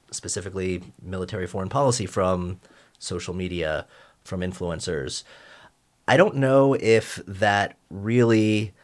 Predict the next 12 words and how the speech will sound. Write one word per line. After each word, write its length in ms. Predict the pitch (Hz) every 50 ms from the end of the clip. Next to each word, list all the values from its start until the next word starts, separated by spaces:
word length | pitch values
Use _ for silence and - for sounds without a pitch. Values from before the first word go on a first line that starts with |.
| _ _ _ _ _ _ _ _ _
I 100 | - 135
wonder 280 | 139 135 180 214 220 202
how 160 | 165 175 165
different 480 | 147 120 123 120 123 - 135 127 101 85
that 260 | 107 107 104 - -
is 380 | 95 101 98 95 92 87 85 -
from 220 | - 110 98 95
the 80 | 90 85
broader 720 | 90 - 92 92 90 92 92 90 90 87 87 87 85 85 - - _ _ _ _ _ _ _ _ _ _ _
media 300 | - 101 92 87 92 92
environment 520 | 90 92 90 90 87 87 87 87 85 78 -
that 240 | 85 85 82 80